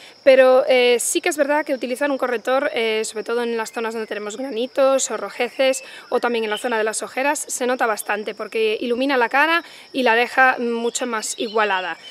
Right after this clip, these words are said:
Entonces, eh, si tuviera que elegir solamente un producto, eh, me quedaría con el corrector.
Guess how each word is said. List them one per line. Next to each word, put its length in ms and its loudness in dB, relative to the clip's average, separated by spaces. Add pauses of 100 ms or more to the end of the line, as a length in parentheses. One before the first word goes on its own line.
(240)
Entonces, 720 2
eh, 720 2
si 120 -6
tuviera 220 0
que 60 0
elegir 320 0
solamente 560 2
un 160 -2
producto, 560 -2 (480)
eh, 280 0
me 140 -2
quedaría 480 0
con 460 -6
el 240 -6
corrector. 480 -12